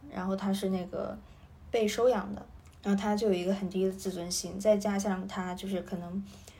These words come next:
之前有好几年是居无定所的，然后她是一个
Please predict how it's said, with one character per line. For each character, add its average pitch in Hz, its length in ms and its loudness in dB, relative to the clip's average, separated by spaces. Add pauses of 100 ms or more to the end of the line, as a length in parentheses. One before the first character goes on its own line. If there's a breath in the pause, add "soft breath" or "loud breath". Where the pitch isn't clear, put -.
(140 loud breath)
之 254 200 0
前 185 400 -2
有 185 120 2
好 180 140 -4
几 190 140 -2
年 180 120 -2
是 202 120 0
居 214 160 -2
无 214 120 -2
定 220 220 0
所 - 260 -6
的， - 160 -12 (600 loud breath)
然 190 100 2
后 240 140 4
她 254 260 -6
是 - 180 -2
一 240 140 0
个 208 380 2